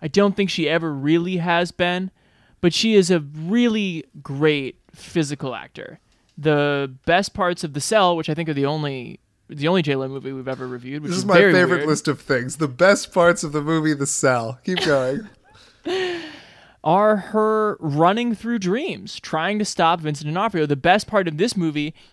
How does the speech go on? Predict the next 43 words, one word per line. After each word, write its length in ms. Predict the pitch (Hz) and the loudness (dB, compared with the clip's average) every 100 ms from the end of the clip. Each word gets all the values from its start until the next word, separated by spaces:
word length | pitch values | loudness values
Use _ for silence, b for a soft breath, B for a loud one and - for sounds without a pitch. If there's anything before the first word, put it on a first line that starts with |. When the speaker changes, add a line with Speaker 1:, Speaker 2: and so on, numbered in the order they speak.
| b | b
Speaker 1:
is 160 | 165 156 | -8 -6
a 60 | |
very 480 | 139 151 202 254 240 | -6 -4 -4 -4 -6
J-Lo 420 | 160 151 143 139 | -4 -4 -2 -6
moment 380 | 135 127 135 135 _ b b b | -8 -12 -12 -14 _ b b b
where 220 | 160 156 | 0 0
she 260 | - 185 | -2 -4
gets 320 | 151 170 175 - | -2 -2 -2 -10
to 420 | - 165 151 139 b b b - | -6 -4 -4 -8 b b b -10
pull 480 | - 196 196 185 | 2 4 6 4
the, 320 | 170 160 151 147 | 2 2 2 2
um, 460 | 135 127 123 120 _ _ _ _ _ _ _ | 0 -6 -12 -18 _ _ _ _ _ _ _
you 120 | 156 | -14
know, 160 | 139 151 | -12 -12
corporate 580 | - 185 180 165 147 139 | -4 -2 0 -2 -2 0
backbiter 720 | 151 160 143 147 147 143 143 | 0 0 -2 0 0 -2 -4
away 280 | 139 147 | 0 0
from 200 | 156 151 | 0 -4
the 80 | 143 | -8
C 400 | 135 156 135 147 | -6 -6 -6 -2
E 60 | 143 | -2
O, 340 | 139 131 131 b b b - | -2 -4 -8 b b b -10
uh, 320 | 131 123 123 | -8 -6 -8
like, 300 | 135 127 - | -8 -10 -8
who, 100 | 156 | -6
when 140 | 143 | -2
he's 80 | 139 | -4
about 200 | 131 139 | -2 -4
to 100 | - | -4
talk 240 | 123 135 131 | -8 -8 -8
about 220 | 127 127 | -10 -10
her, 240 | 131 127 127 | -10 -10 -10
uh, 260 | 135 135 151 - | -12 -12 -16 -10
actual 400 | 131 - 135 131 | -10 -8 -10 -8
college 380 | 147 139 135 | -4 -4 -4
classifications, 640 | - 139 - - 135 147 139 | -10 -12 -12 -10 -10 -8 -12
and 80 | 135 | -10
she 100 | 156 | -10
pulls 340 | - 196 196 | -2 0 2
him 100 | 180 | 0
into 140 | 175 165 | 0 -2
this, 180 | 156 156 | -4 -4
like, 180 | 139 | -4